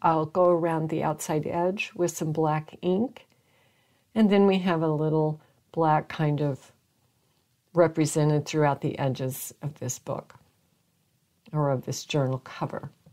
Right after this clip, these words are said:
Now to bind the journal into place,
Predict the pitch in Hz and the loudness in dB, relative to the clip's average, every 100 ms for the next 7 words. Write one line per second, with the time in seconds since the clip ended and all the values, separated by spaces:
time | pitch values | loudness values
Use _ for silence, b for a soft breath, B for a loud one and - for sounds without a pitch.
0 | _ _ _ _ _ _ _ _ _ - | _ _ _ _ _ _ _ _ _ -16
1 | - 151 147 175 160 160 160 160 156 160 | 0 4 4 2 2 4 4 4 2 2
2 | 156 151 - 147 - - 151 - - - | 2 0 0 -4 -4 -10 -10 -8 -8 -12